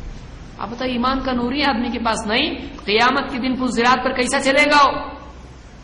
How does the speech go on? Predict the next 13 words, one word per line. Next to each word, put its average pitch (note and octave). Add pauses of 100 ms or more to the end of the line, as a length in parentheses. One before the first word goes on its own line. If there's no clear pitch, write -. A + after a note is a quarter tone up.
(1300)
وہ A#3
ہر D4+
آدمی C4
قیامت B3+
کے A3+
دن F#3+ (480)
پل A3 (140)
صراط G#3
پر F#3 (380)
اپنے G#3
ایمان A3+
کے A3+
نور G#3+